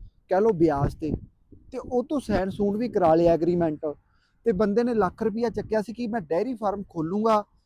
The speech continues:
ਕਿਉਂਕਿ ਖੇਤੀ ਦੇ ਨਾਲ ਜੇ ਹੋਰ ਕੰਮ ਖੋਲ੍ਹਿਆ ਜਾਵੇ ਕਿ ਇਹ ਹੁੰਦਾ ਕਿ ਮੇਰੇ ਜਵਾਕ ਸੌਖੀ ਰੋਟੀ ਖਾਣ ਲੱਗ ਜਾਣਗੇ, ਮੇਰੇ ਸਿਰ ਕਰਜ਼ਾ ਨਹੀਂ ਹੋਊਗਾ, ਥੋੜ੍ਹਾ ਘਰ ਚੰਗੀ ਤਰ੍ਹਾਂ ਚੱਲਣ ਲੱਗ ਜੂਗਾ।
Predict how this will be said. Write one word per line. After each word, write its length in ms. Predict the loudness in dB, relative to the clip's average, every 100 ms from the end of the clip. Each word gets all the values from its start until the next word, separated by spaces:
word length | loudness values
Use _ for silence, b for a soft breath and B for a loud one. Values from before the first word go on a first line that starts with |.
| _ -10
ਕਿਉਂਕਿ 220 | -6 -4
ਖੇਤੀ 360 | 0 0 0
ਦੇ 100 | -4
ਨਾਲ 260 | 2 4 4
ਜੇ 100 | 2
ਹੋਰ 280 | 0 -2 0
ਕੰਮ 200 | -2 -4
ਖੋਲ੍ਹਿਆ 320 | -2 0 2
ਜਾਵੇ 280 | 4 4 2
ਕਿ 120 | 0
ਇਹ 240 | 0 2 2
ਹੁੰਦਾ 320 | 0 0 -2
ਕਿ 160 | -2 -8
ਮੇਰੇ 240 | -4 -4
ਜਵਾਕ 360 | 0 2 2 0
ਸੌਖੀ 380 | -8 -6 -6
ਰੋਟੀ 280 | -6 -4 -6
ਖਾਣ 260 | -6 -4 0
ਲੱਗ 140 | 0
ਜਾਣਗੇ, 360 | -2 -4 -2 -2
ਮੇਰੇ 220 | -2 -6
ਸਿਰ 160 | -6 -8
ਕਰਜ਼ਾ 400 | -6 -4 -2 -2
ਨਹੀਂ 140 | 0
ਹੋਊਗਾ, 320 | 0 2 2 0 _ _ _ _ _ _ _
ਥੋੜ੍ਹਾ 180 | 2 4
ਘਰ 380 | 4 2 2 0
ਚੰਗੀ 300 | -2 -2 -2
ਤਰ੍ਹਾਂ 200 | -2 -2
ਚੱਲਣ 300 | 0 -2 -2
ਲੱਗ 120 | -6
ਜੂਗਾ। 380 | -8 -8 -6 -8